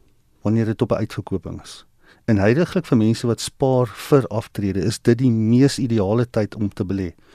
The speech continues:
want die onderliggende eenhede binne in hierdie beleggings is eintlik nou spotgoedkoop. So wat gebeur om dit in, in perspektief te plaas is, as jy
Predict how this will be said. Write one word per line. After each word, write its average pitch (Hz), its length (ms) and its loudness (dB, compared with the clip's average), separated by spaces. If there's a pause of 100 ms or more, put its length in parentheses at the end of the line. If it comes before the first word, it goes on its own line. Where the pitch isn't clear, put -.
(340)
want 113 140 4
die 113 120 4
onderliggende 139 720 6
eenhede 135 400 4
binne 107 260 2
in 113 80 2
hierdie 113 180 2
beleggings 98 480 -2
is 107 100 -2
eintlik 113 300 -2
nou 101 100 -2
spotgoedkoop. - 800 -12 (720)
So 110 160 2
wat 120 160 2
gebeur 110 480 2
om 107 80 2
dit 110 160 -2
in, 110 220 2 (120)
in 107 140 0
perspektief - 560 -4
te - 80 -6
plaas 98 380 -6
is, 95 100 -8
as 98 220 -6
jy 151 240 0